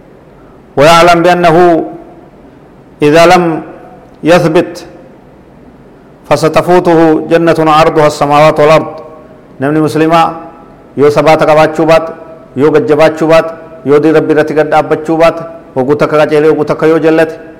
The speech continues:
Akka bishaan qorii keessa gamaa gamana yoo roora'e, jannata Rabbii uf dhabsiisa.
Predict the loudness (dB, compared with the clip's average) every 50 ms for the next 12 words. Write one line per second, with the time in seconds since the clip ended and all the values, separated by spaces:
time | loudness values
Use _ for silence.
0 | -6 -6 -6 -4 -2 -4 -4 -2 -2 -2 -4 -4 -2 -4 -2 -2 0 -2 0 -2
1 | -2 -2 -2 -2 -2 -2 -2 0 -2 0 0 0 0 0 -2 -2 -2 0 2 2
2 | 2 4 4 4 4 2 0 0 -4 -8 -14 -20 -20 -20 -20 -20 -12 -4 -2 -2
3 | 0 0 -2 -2 -2 -2 -2 -2 -2 -4 -4 -6 -4 -4 -4 -4 -4 -4 -8 -8
4 | -6 -6 -4 -2 0 0